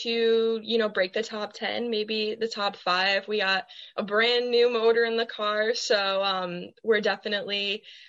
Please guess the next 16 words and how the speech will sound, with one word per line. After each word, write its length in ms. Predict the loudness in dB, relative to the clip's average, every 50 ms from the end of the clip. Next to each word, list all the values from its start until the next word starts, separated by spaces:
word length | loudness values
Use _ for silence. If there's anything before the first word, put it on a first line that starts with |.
| -8 -2
up 180 | -2 0 2 2
a 40 | 2
lot 440 | 2 2 0 0 0 2 2 2
of 100 | 0 0
power 320 | -2 -4 -2 0 0 0 0
from 200 | -2 -4 -6 -6
last 400 | -4 -4 -4 -4 -4 -4 -2 0
year, 180 | 0 0 0
'cause 120 | -2 -2 -2
obviously 640 | -2 -2 -2 -4 -6 -6 -4 -2 -2 -2 -2 -4 _ _ -20 -20 _ _ 4
we 120 | 4 4
all 180 | 4 4 0 0
know 260 | 2 4 4 4 4
about 440 | 4 2 2 2 2 0 0 -2 -4
<laughs> 80 | -6
my 260 | -6 -4 -4 -4 -6